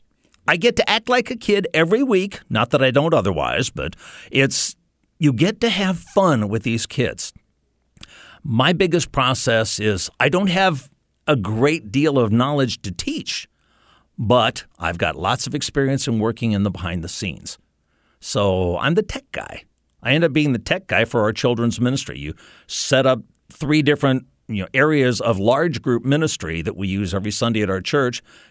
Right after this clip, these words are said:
and I make sure they've got all the things they need and make sure they're set up so they can work. So my job is to make sure everything is there when they need it to help those who are teaching.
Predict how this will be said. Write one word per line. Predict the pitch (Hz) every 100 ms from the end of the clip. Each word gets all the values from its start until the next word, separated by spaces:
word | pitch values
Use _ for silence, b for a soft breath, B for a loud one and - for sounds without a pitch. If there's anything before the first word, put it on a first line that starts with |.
| -
and | 110
I | 113
make | 127
sure | - 131
they've | 120 107
got | 123 120
all | 117
the | 123
things | 120 120 113
they | 117
need | 117 104
and | 73
make | 85 104
sure | - 123
they're | 117
set | 113 117 113
up | 117
so | -
they | 113
can | 117 117 110
work. | 117 92 -
So | - 80 73 69 69 b b -
my | 98
job | 123 127 117
is |
to | 101
make | 117
sure | 110 -
everything | 101 120 113
is | 123 104
there | 110 107
when | 107 104
they | 98
need | 98 101 165 120
it | 110
to | 110
help | 98 117 -
those | 98 107 -
who | 101
are | 101
teaching. | - 370 427 -